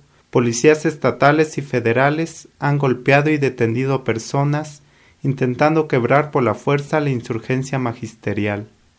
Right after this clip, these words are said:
La ofensiva gubernamental también incluyó medidas represivas por vía administrativa,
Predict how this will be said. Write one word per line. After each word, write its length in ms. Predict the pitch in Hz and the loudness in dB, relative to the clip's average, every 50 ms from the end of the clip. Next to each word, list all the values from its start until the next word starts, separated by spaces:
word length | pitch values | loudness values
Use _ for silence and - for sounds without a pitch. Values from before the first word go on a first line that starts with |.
| _ _ _ _ _ _ _ _ _ _ _ _ - | _ _ _ _ _ _ _ _ _ _ _ _ -2
La 120 | 117 120 | 0 0
ofensiva 560 | - - 147 139 127 131 - 170 170 170 165 | 0 0 0 0 0 2 6 6 6 8 6
gubernamental 1080 | 160 160 143 123 113 113 120 120 117 117 120 120 120 117 - 139 143 156 165 170 - | 4 4 4 4 4 4 4 2 2 2 2 0 -2 -2 0 2 2 2 2 -2 -4
también 340 | - 143 127 123 127 135 147 | -4 -2 -2 0 0 0 2
incluyó 540 | 147 147 143 143 - 131 117 113 117 131 135 | 0 0 -2 -4 -2 -2 0 0 2 2 2
medidas 500 | 139 139 131 120 131 135 131 143 139 131 | 2 0 0 0 0 0 0 0 0 0
represivas 720 | 127 110 - - 110 110 - - - 147 143 147 147 143 | 0 -2 -2 -2 -4 -4 -4 -4 -2 0 0 0 0 -2
por 240 | - - 127 113 113 | -2 0 0 0 0
vía 240 | 117 120 127 131 131 | 0 0 2 2 2
administrativa, 1040 | 127 127 120 110 107 107 104 - - - - 101 - - 113 113 107 110 104 98 | 0 0 -2 -2 -2 -4 -4 -6 -8 -8 -8 -8 -6 -2 -2 -2 0 -2 -4 -6